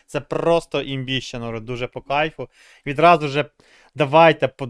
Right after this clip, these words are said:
подивіться на цих, е, командирчиків. Ці командирчики навіть будуть безкоштовні. Оці командирчики в нас будуть коштовні. І це, з-, відповідно, народ, нові лутбокси. І саме головне, це що два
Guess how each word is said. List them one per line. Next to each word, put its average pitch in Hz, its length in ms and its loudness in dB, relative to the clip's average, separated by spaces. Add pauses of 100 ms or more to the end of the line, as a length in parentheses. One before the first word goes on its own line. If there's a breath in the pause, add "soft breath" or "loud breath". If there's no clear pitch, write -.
подивіться 143 420 -4
на 139 80 -4
цих, 143 400 -6
е, 127 720 0
командирчиків. 156 1040 0 (420 soft breath)
Ці 160 200 -4
командирчики 139 720 -6
навіть 120 200 -4
будуть 131 440 -8
безкоштовні. 196 1040 0 (340 loud breath)
Оці 165 320 2
командирчики 151 800 0
в 131 40 -2
нас 139 200 -2
будуть 120 420 -8 (100)
коштовні. 190 1200 2 (760 loud breath)
І 214 400 0
це, 233 220 0
з-, 143 180 -10
відповідно, 165 560 -6
народ, 160 260 -2
нові 170 360 0
лутбокси. 165 580 0
І 127 40 -2
саме 143 280 0
головне, 147 580 0
це 135 160 -8
що 131 240 -6
два 131 480 4